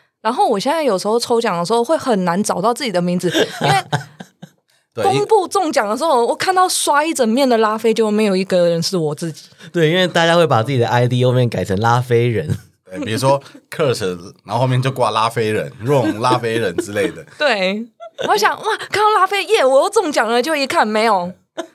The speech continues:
Speaker 3: 因为机器人是不是有，有一个程式专门在抓拉菲这样？
Speaker 2: 然后抓到拉菲关键字，然后那个中奖率就会提升。
Speaker 3: 对。
Speaker 2: 有一个 buff 的效果欸。哦。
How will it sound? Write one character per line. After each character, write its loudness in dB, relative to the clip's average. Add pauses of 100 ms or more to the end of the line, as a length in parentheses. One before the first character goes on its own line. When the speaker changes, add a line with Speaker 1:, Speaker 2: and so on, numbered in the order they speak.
(280)
Speaker 3:
因 -6
为 2
机 -4
器 -2
人 2
是 -4
不 0
是 0
有， -2 (320)
有 -6
一 -2
个 0
程 -6
式 -8
专 -4
门 -6
在 -2
抓 0
拉 0
菲 -6
这 -10
样？ -4
Speaker 2:
然 2
后 2
抓 0
到 2
拉 2
菲 2
关 2
键 4
字， 0
然 0
后 2
那 2
个 2
中 2
奖 0
率 4
就 0
会 2
提 -8
升。 -2 (180)
Speaker 3:
对。 -4 (200)
Speaker 2:
有 2
一 4
个 2
buff 2
的 4
效 2
果 -6
欸。 -8 (120)
哦。 -14